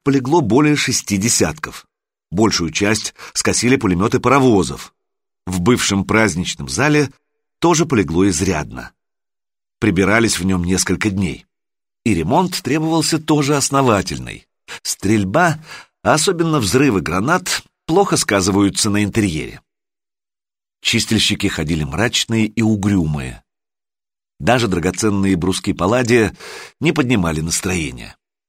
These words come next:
Санек клановцев понимал,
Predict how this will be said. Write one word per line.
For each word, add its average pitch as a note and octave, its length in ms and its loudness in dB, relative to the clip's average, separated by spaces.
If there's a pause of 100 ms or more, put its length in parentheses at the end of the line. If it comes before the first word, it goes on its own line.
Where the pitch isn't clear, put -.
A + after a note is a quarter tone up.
(560)
Санек D#3+ 520 -2
клановцев C#3 600 -2
понимал, C3 540 0